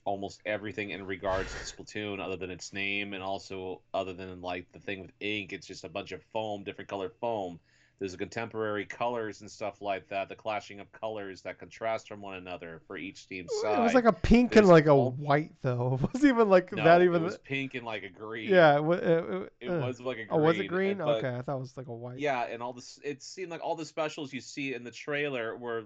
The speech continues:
Speaker 1: ones taken directly from Splatoon itself, only they kind of reworked it in terms of, like,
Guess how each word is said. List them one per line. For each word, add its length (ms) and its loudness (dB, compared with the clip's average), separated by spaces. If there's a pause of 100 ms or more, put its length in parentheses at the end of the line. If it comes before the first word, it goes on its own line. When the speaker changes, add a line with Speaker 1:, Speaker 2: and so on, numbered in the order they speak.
Speaker 1:
ones 300 -8
taken 400 -8
directly 440 -6
from 400 -10
Splatoon 500 -12
itself, 600 -2 (500)
only 300 -6
they 100 -4
kind 240 -6
of 100 -4
reworked 540 -10
it 160 -8
in 80 -18
terms 380 -14
of, 160 -8
like, 280 -2